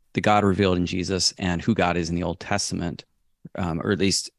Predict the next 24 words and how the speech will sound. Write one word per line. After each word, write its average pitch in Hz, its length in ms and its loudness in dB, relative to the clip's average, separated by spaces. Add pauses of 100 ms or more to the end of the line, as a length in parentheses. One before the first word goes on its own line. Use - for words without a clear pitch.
(120)
perception 117 440 2
of 80 100 -6
who 101 160 -4
God 87 260 -2
is. 85 340 -4 (840)
So, 135 400 6 (500)
um, 127 220 8
kind 151 160 6
of 127 60 6
came 139 180 8
out 120 120 8
of 107 80 4
that. 107 180 6
And 135 100 6
then 139 120 8
also 120 280 6
having 101 400 2
a 101 40 -4
few 110 200 -2
pacifist 101 520 2
colleagues 101 520 0 (240)
<laughs> - 240 -6
kind 117 160 4
of, 101 160 2